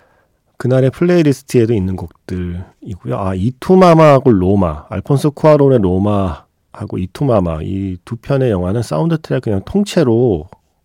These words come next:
통째로 담아서 들어보세요. 멕시코 영화 음악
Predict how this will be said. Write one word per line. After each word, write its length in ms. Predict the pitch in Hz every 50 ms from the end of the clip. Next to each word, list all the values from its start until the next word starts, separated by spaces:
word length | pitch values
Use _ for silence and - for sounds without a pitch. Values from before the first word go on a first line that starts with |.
| _
통째로 380 | - - 180 180 - 185 180 175
담아서 440 | 170 - 98 101 113 117 - 123 107
들어보세요. 680 | - 95 92 98 90 82 76 - - 76 76 - - _ _ - - - - - - _ _
멕시코 1000 | - 87 - - - _ - - - 117 110 110 107 104 98 92 95 107 117 - _ - - - _ _ _ _ _ _ _ -
영화 220 | 104 98 104 107
음악 440 | 101 90 87 95 98 95 92 90 87